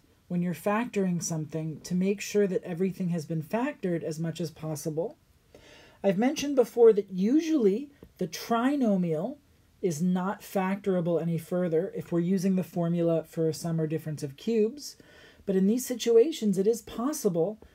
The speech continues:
that that first term can be factored further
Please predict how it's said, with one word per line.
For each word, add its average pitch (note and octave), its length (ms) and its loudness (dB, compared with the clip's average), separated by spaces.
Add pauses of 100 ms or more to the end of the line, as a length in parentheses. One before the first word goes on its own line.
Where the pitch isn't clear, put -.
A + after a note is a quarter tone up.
(120)
that D#3+ 160 -8
that F#3 220 -2
first G3+ 420 0
term D#3+ 460 -6
can E3+ 160 -4
be D#3 120 -2
factored D3 480 -6
further F#3 440 -2